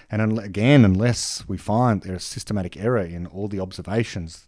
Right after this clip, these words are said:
that we've made experimentally, we have this issue of what is this energy driving the accelerating expansion of the universe? It used to be thought, well, the Big Bang happened, and so there is only three options that could,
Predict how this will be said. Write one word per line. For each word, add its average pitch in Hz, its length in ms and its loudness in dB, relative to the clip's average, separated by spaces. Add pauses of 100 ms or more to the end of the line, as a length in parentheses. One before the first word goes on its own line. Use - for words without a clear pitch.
that - 140 -18
we've 90 180 -12
made 104 340 2
experimentally, 95 760 -6 (800)
we 107 80 -6
have 127 320 -4
this 127 200 -4
issue 120 420 -2
of 92 440 -2 (640)
what 123 200 6
is 143 140 4
this 123 200 0
energy 107 540 2 (360)
driving 113 680 6 (300)
the 117 100 4
accelerating 120 800 4
expansion 101 600 -6
of 104 80 -6
the 113 80 -2
universe? 147 580 -6 (380)
It 131 100 0
used 196 220 6
to - 80 -4
be 160 100 4
thought, 202 400 4
well, 180 440 6
the 127 80 -2
Big 139 180 -2
Bang 147 240 2
happened, 147 580 -4
and 110 140 -4
so 131 260 0
there 123 160 2
is 117 160 0
only 131 200 0
three 147 340 4
options 117 540 2
that - 180 -8
could, 117 340 -2